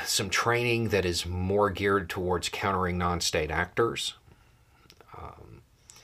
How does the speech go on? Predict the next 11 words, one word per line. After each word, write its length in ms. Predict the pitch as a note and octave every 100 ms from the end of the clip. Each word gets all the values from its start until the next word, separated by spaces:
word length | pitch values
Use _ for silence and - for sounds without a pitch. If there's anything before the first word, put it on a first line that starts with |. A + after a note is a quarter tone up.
| - - -
short 320 | - C3 B2+
version, 400 | - A2+ G#2+ A2
the 60 | F#2+
United 300 | E2+ G#2+ B2
Kingdom 280 | B2 B2+ B2+
is 120 | G#2
not 180 | A#2 A2+
going 240 | B2 C3+
to 80 | G#2+
war. 480 | A#2 C#3+ A#2 - - -
I 80 | -